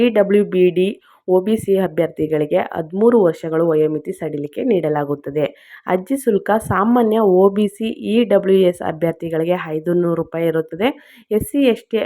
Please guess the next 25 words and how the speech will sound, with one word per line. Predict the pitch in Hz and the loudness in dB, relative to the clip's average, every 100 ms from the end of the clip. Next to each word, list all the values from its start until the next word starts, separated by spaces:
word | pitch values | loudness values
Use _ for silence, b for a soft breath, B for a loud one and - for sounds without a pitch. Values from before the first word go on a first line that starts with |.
| - | -4
ಅಭ್ಯರ್ಥಿಗಳಿಗೆ | 165 170 165 165 160 151 165 226 - - | -2 -2 -2 -4 -2 0 0 -2 -2 0
ಯಾವುದೇ | 196 190 226 | 0 2 0
ಶುಲ್ಕ | - 185 - 185 | 0 -4 -2 -2
ಇರುವುದಿಲ್ಲ. | 160 156 165 156 156 170 247 - | 0 0 -2 -2 -4 -2 -2 -2
ಪಿ | 226 285 | -2 0
ಡಬ್ಲ್ಯೂ | 240 233 226 | 0 2 0
ಬಿ | 190 185 180 | 0 0 2
ಡಿ | 180 170 | 2 2
ಅಭ್ಯರ್ಥಿಗಳಿಗೂ | 156 156 165 - 156 151 160 | 2 0 -2 -4 -6 -6 -6
ಕೂಡ | 160 156 156 | -8 -4 -2
ಯಾವುದೇ | 220 156 160 | 0 0 0
ಶುಲ್ಕ | 160 - 143 226 | -2 -4 -6 -2
ಇರುವುದಿಲ್ಲ. | 220 175 156 147 143 - B B B | 0 0 0 -2 -4 -6 B B B
ಆಯ್ಕೆ | 180 254 294 | -2 0 2
ವಿಧಾನ | 262 202 190 190 180 | 2 4 2 2 0
ಹೇಗಿರುತ್ತೆ | 165 160 175 165 160 170 | 0 0 0 0 -2 -4
ಅನ್ನೋದನ್ನ | 156 160 156 | -2 -4 -6
ಕೇಳೋದಾದ್ರೆ | 156 151 156 160 156 220 - | -4 -2 0 -2 -2 -4 -4
ಈ | 233 | 0
ಹುದ್ದೆಗಳಿಗೆ | 302 208 208 190 180 190 | 0 2 0 0 0 0
ಅರ್ಜಿ | 160 160 202 | 0 -4 -8
ಸಲ್ಲಿಸಿದ್ದವರಿಗೆ | 220 180 165 170 160 151 151 156 | -4 -4 -4 -6 -4 -2 -2 -2
ಹನ್ನೆರಡನೇ | 190 - 170 202 220 226 | -4 -2 -2 0 0 0
ತರಗತಿ | 220 165 160 156 180 | -2 -4 -4 -4 -6
ಅಥವಾ | 170 170 | -4 -4